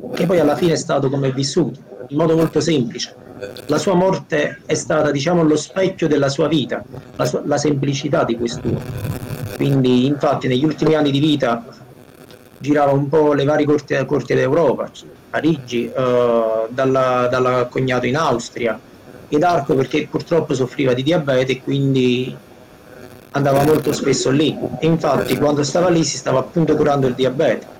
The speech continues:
E niente, su-, sugli ultimi anni di vita di Francesco, mm, non, non c'è tanto da dire, perché poi alla fine ha vissuto una vita molto, molto, molto riservata negli ultimi anni. Infatti non ha mai dato modo di parlare a nessuno.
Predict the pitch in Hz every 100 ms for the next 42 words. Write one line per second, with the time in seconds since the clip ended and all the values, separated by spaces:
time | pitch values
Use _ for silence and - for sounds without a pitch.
0 | - 123 - - - - - 170 165 160
1 | 160 160 170 165 - - - - - -
2 | - - - 185 - - - 175 156 160
3 | 156 180 170 202 - 180 175 170 160 156
4 | 156 151 135 139 143 165 131 - 135 135
5 | 131 131 135 135 143 151 147 147 - -
6 | - - - - 165 160 156 147 151 143
7 | 139 170 131 117 120 139 143 139 135 -
8 | 101 101 113 - - - - - - 135
9 | 139 160 160 147 143 - 147 139 139 139
10 | 156 151 160 147 147 147 139 143 143 131
11 | 131 123 123 139 131 110 110 117 - 127
12 | 123 113 104 - - - - - - 151
13 | 139 147 139 139 139 147 160 160 156 151
14 | 147 143 135 135 135 156 151 139 127 123
15 | - 165 107 -